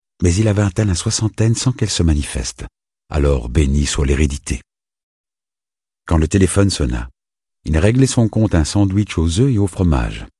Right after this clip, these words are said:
agrémenté d'une bonne dose de mayonnaise et de frites telles qu'il les aimait, noircies et croquantes, aspergées de ketchup.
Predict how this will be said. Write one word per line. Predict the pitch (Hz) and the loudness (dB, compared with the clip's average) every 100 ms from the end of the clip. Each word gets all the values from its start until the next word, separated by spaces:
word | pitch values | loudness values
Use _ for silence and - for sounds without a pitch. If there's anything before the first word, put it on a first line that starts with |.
| _ - | _ -4
agrémenté | 82 80 76 71 95 | 0 2 2 2 0
d'une | 73 69 | 0 0
bonne | 64 78 87 | 2 4 4
dose | 73 82 87 | 2 2 2
de | 67 | 0
mayonnaise | 65 69 67 76 120 123 - - | 0 0 2 2 2 0 -6 -4
et | 92 | 2
de | 85 | 2
frites | - 113 - | 2 -2 0
telles | 90 90 | 2 2
qu'il | 87 80 | 2 0
les | 71 64 | 2 0
aimait, | 64 60 60 _ _ _ - | -2 -6 -10 _ _ _ -2
noircies | 82 78 - - 80 | 0 0 -2 -2 -2
et | |
croquantes, | - - - 69 78 - _ _ - | -2 -6 -4 -2 -2 -6 _ _ -6
aspergées | - - 85 64 67 | -6 -2 -2 -2 -2
de | 65 | -4
ketchup. | - - - - | -6 -6 -6 -6